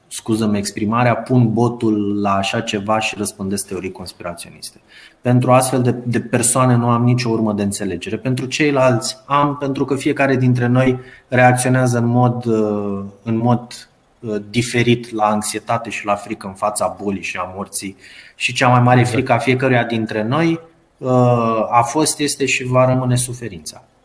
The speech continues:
Speaker 2: Exact. Ne este frică de suferință și de moarte și trebuie să găsim motive care să ne facă să trecem peste toată treaba asta și să mai trăim încă o zi.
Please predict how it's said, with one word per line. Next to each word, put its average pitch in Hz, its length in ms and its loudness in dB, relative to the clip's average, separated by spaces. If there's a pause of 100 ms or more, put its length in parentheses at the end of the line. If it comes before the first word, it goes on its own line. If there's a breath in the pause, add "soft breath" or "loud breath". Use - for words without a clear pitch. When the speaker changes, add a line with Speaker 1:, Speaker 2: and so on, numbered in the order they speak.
(560)
Speaker 2:
Exact. 113 440 -4
Ne 120 120 -4
este 120 200 -4
frică 147 280 -2
de 143 60 2
suferință 131 460 -2
și 127 100 -6
de 131 80 -4
moarte 131 320 -2
și - 100 -6
trebuie 127 240 -4
să 117 60 -4
găsim 123 200 -4
motive 117 420 -4
care 117 220 -4
să 110 140 -10
ne 110 100 -6
facă 123 280 -6
să 107 100 -10
trecem 117 440 -6
peste 117 320 -6
toată 110 500 -6
treaba 110 300 -4
asta 110 180 -6
și - 60 -12
să 117 100 -10
mai 107 120 -6
trăim 107 260 -6
încă 107 200 -8
o 104 120 -6
zi. 127 320 -6